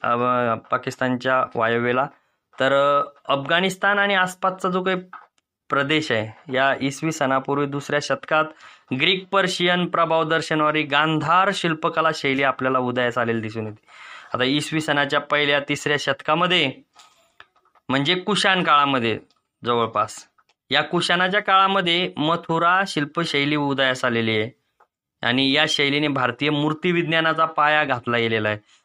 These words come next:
बघा, भारतीय मूर्तिविज्ञानाचा पाया कोणत्या शैलीने घातला, तर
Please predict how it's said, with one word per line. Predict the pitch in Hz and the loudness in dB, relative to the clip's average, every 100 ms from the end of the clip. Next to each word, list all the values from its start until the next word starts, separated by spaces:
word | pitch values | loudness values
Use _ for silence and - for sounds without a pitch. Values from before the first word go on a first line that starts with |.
| - | -4
बघा, | 131 160 | 0 2
भारतीय | 139 123 131 156 170 | 4 2 2 0 0
मूर्तिविज्ञानाचा | 165 156 151 160 156 160 165 160 | 0 -2 0 -2 0 0 0 0
पाया | 165 156 156 156 | 0 0 2 2
कोणत्या | 156 156 165 | 0 -2 -2
शैलीने | 160 151 143 156 165 | -2 -2 0 0 0
घातला, | 139 156 175 196 190 _ _ _ - | 0 0 0 0 -6 _ _ _ -4
तर | 156 165 | 0 2